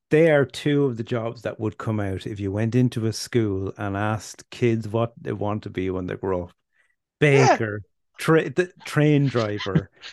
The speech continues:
Speaker 2: <laughs>
Speaker 1: policeman. <laughs> Like, and
Speaker 2: They're
Speaker 1: it's
Speaker 2: actual
Speaker 1: funny. It's
Speaker 2: jobs,
Speaker 1: funny
Speaker 2: like, you
Speaker 1: because
Speaker 2: know.
Speaker 1: they're the ones that people used to take the piss out of, like, "Oh no, why would you want to?" And now they're like,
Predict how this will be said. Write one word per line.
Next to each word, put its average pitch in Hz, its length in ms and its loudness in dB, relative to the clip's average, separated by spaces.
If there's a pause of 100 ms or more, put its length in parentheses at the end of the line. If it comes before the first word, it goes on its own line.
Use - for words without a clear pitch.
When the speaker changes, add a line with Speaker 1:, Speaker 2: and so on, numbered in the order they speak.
Speaker 2:
<laughs> - 340 -2
Speaker 1:
policeman. 123 1120 4
<laughs> 98 60 -10 (540)
Like, 143 480 -2
and 190 340 -6 (160)
Speaker 2:
They're 220 140 10
Speaker 1:
it's 170 180 6
Speaker 2:
actual 202 220 0
Speaker 1:
funny. 143 500 6 (120)
It's 156 220 4
Speaker 2:
jobs, - 20 2
Speaker 1:
funny 214 320 4
Speaker 2:
like, 185 240 0
you 190 60 -2
Speaker 1:
because 180 140 -4
Speaker 2:
know. - 0 -
Speaker 1:
they're 202 240 4
the 180 120 2
ones 165 240 -2
that 135 80 -10
people 147 260 -8
used 139 200 -6
to - 60 -20
take 131 200 -6
the - 60 -20
piss 156 300 -4
out 131 160 6
of, 104 80 -2
like, 104 220 -4
"Oh 117 100 2
no, 123 120 2
why 131 220 0
would 127 120 -2
you 123 80 -2
want 117 120 -6
to?" - 100 -10
And 117 140 -12
now 160 220 -2
they're 147 220 4
like, 123 320 2